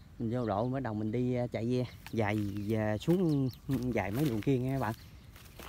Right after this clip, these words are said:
Phải nãy đừng bị, bị, bị đặt nữa là bữa nay mình được bốn chú rồi đó mấy bạn.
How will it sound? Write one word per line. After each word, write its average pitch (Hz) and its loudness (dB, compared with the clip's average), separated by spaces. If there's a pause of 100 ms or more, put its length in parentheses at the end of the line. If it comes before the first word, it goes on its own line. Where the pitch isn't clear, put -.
(920)
Phải 113 2
nãy 123 2
đừng 117 2
bị, 113 4
bị, 110 4
bị 113 2
đặt 113 2
nữa 120 4
là 123 4
bữa 107 2
nay 127 2
mình 110 2
được 101 0
bốn 175 8
chú 196 6
rồi 165 4
đó 135 6
mấy 135 2
bạn. 113 -2